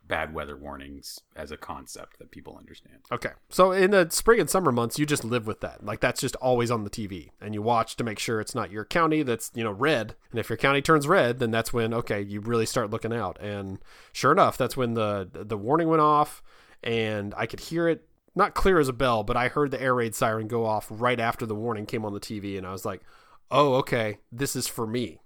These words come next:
Speaker 2: Like, this is one I need to pay attention to."
Speaker 1: <laughs> Dad's out on the porch again.
Speaker 2: But yeah, he was, uh, like, like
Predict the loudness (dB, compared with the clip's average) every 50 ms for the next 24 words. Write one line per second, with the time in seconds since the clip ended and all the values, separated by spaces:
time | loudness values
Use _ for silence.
0 | -10 -10 -8 -4 -4 -2 -2 -2 -2 -2 -2 0 0 2 4 4 4 4 2 -2
1 | -2 2 2 4 4 2 0 -2 -4 -4 -6 -8 -6 -6 -4 -4 -4 -6 -8 -10
2 | -14 -20 -20 -20 -14 -6 0 2 2 4 4 4 4 4 4 4 2 2 4 4
3 | 4 2 0 -6 -4 -4 -4 -4 -6 -2 4 4 4 6 6 4 4 4 2 0
4 | -2 0 4 4 4 4 2 0 -4 -4 -4 -2 0 0 0 0 0 -2 -2 -2
5 | -2 -4 -8 -8 -6 -4 -4 -4 -4 -4 -6 -10 -18